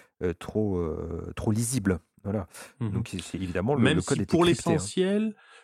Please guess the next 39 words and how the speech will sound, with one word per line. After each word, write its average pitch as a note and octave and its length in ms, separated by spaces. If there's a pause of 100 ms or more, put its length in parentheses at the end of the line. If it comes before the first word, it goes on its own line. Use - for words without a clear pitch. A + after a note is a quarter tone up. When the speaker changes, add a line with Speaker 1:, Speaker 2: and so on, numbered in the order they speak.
(100)
Speaker 2:
pour D#3+ 200
l'essentiel, E3+ 800
c'était - 260
de D3+ 60
l'information, D#3 960
euh, D3 220
remontante D3 880 (240)
du B2 80
point A2+ 160
de G#2+ 40
vue - 80
militaire. A2+ 440 (420)
C'est-à-dire - 120
que - 60
c'est C3+ 100
du, C3 200
de C3 140
l'information C3 540
qui C3 120
allait C3 160
du B2+ 180
front G3 540 (800)
vers, C3+ 600
euh, A#2+ 760
le B2 200
centre. C#3 440 (320)
Ce - 100
qui C3 120
fait E3+ 200
qu'en C3+ 160
fait, - 240
en A2 100
fait, E3 140
c'était B2+ 180
annoncer A2+ 380
les A#2 80
victoires, C3 640
les A2 120
défaites, C3 680